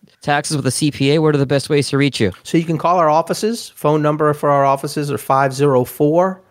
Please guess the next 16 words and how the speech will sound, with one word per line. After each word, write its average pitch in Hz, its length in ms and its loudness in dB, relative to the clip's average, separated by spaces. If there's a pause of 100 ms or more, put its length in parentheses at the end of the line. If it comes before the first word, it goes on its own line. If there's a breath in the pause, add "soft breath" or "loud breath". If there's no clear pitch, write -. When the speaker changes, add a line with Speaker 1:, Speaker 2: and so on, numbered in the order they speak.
(300 soft breath)
Speaker 2:
two 175 200 0
six 156 360 -4
seven, 180 520 0 (100)
four 147 340 2
four 151 280 2
two 170 280 -6
seven. 175 440 -2 (600 soft breath)
You 143 80 -14
can 135 160 0
also 135 300 0
send 131 260 0
an 120 80 0
email 139 680 2
to 127 420 0
R 135 280 4
Taylor 151 640 0